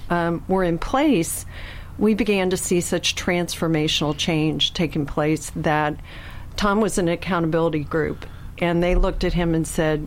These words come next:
You guys have gotta leverage this. You've gotta go beyond just doing what you guys can do, just coaching a few people here and there. And God began to say to me, um,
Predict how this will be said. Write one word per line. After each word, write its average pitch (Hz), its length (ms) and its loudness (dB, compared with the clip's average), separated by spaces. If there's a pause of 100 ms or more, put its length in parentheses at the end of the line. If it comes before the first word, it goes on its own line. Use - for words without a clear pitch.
(160)
You 190 140 2
guys 156 340 0
have - 120 -2
gotta 147 340 0 (380)
leverage 160 460 0
this. - 280 -2
You've 190 180 2
gotta 160 220 2
go 156 200 2
beyond 151 720 0 (460)
just - 260 0
doing 160 280 2
what 170 200 0
you 175 80 4
guys 156 340 2
can 151 180 2
do, 156 180 4
just - 260 -2
coaching 156 360 0
a 139 40 0
few 151 200 0
people 147 340 0
here 147 200 2
and 143 140 2
there. 143 300 0 (840)
And 190 220 2
God 190 220 2
began 185 340 2
to 180 40 0
say 170 240 2
to 156 60 2
me, 170 580 4 (260)
um, 156 480 0